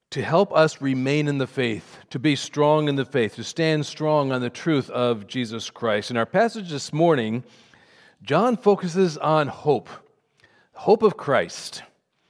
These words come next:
In verse three that Evan read to us from chapter three, he says, "All who have this hope in him, all who have this hope in him purify themselves just as he is pure."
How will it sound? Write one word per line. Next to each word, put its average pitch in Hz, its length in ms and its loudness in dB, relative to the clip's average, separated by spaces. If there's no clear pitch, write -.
In 131 120 -4
verse 202 280 4
three 151 480 2
that 135 720 2
Evan 147 340 0
read 131 300 0
to 123 180 2
us 120 140 4
from 113 160 -4
chapter 143 380 -4
three, 110 540 -4
he 120 80 -2
says, 131 340 2
"All 196 400 4
who 196 180 2
have 165 440 0
this 180 260 4
hope 196 360 4
in 170 180 2
him, 147 460 2
all 226 280 6
who 214 160 6
have 196 240 4
this 170 180 0
hope 208 320 2
in 190 240 2
him 165 380 2
purify 202 760 2
themselves 135 720 0
just 151 300 0
as 131 160 -6
he 127 240 -2
is 117 360 -4
pure." 107 580 0